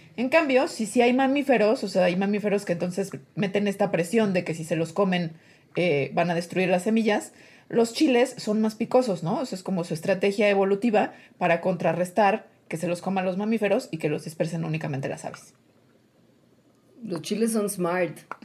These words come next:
Speaker 1: <laughs> Bueno, la, la, la naturaleza, Leonora.
Speaker 2: Ahora, la gente que descubrió esto es también muy smart.
Speaker 1: Eso sí,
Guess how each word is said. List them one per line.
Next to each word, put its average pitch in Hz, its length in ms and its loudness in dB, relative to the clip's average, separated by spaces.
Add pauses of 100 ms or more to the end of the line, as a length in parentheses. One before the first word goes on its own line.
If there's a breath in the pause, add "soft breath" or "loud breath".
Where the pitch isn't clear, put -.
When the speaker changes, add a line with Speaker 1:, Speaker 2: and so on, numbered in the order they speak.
Speaker 1:
<laughs> 311 720 -2
Bueno, 208 420 0
la, 185 360 4
la, 214 460 2 (240 loud breath)
la 226 100 2
naturaleza, 247 600 4
Leonora. 175 400 2 (1500 loud breath)
Speaker 2:
Ahora, 226 340 6
la 214 440 6
gente 233 280 0
que 240 120 4
descubrió 180 420 2
esto 196 220 0
es 185 120 2
también 175 380 0
muy 175 140 0
smart. 147 360 -4 (680 soft breath)
Speaker 1:
Eso 175 180 -4
sí, - 280 -6